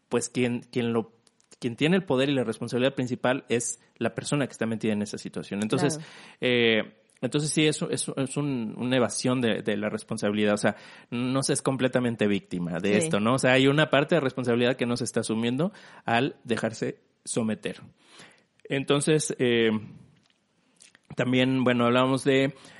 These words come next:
Speaker 1: por ejemplo, se asumen responsabilidades que no corresponden. O sea, la felicidad o el bienestar de los demás lo ponemos en nuestras manos y
Speaker 2: Ajá.
Speaker 1: estamos cargando con eso, por complacer, porque sea feliz.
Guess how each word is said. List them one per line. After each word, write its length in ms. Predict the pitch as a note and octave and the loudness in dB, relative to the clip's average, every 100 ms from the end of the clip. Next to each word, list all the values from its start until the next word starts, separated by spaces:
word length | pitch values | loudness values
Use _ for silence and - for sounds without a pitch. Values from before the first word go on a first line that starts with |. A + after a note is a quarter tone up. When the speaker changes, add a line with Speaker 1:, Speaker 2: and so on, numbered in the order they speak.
| - - | -20 2
Speaker 1:
por 140 | B2+ | 2
ejemplo, 320 | B2 C3+ C#3 | 4 0 0
se 100 | - | -2
asumen 300 | C3 C#3 D3 | -2 0 2
responsabilidades 600 | B2 A#2 A#2+ A#2+ A2+ A#2+ - | 0 -2 -2 0 2 2 0
que 80 | |
no 140 | A2+ A2 | -4 -2
corresponden. 640 | A#2+ B2 - D#3 B2+ A2 - - - | -2 -2 -2 0 0 -2 -10 -20 -2
O 40 | |
sea, 300 | C3+ A#2 - _ | 0 0 -4 _
la 180 | B2+ A#2+ | 2 2
felicidad 640 | - A#2 A2+ A2 A#2+ B2+ D#3 | 2 0 0 0 4 4 4
o 60 | |
el 80 | C3 | 2
bienestar 380 | A2+ A2+ - C3 | 0 0 0 0
de 100 | C3+ | 0
los 120 | C3+ | 0
demás 320 | C3+ B2+ B2+ | 0 0 0
lo 140 | A#2+ A2 | -2 -2
ponemos 340 | A2 A#2 A#2 | -2 -2 -4
en 60 | A2 | -6
nuestras 280 | - G#2+ | -4 -4
manos 220 | A2+ A2 G#2 | -2 -2 -4
y 40 | |
Speaker 2:
Ajá. 80 | A2+ | -2
Speaker 1:
estamos 220 | - C3+ | -2 0
cargando 420 | - A#2+ B2 B2 | 0 0 0 -2
con 120 | A2+ G#2+ | -2 -4
eso, 140 | F2+ | -4
por 200 | - A#2+ | -2 -2
complacer, 460 | B2+ A#2 B2 C#3 A#2+ | -2 -2 0 0 0
porque 200 | A2+ A#2 | -4 -4
sea 140 | C3 | -4
feliz. 280 | A#2 G2 - | -2 -4 -6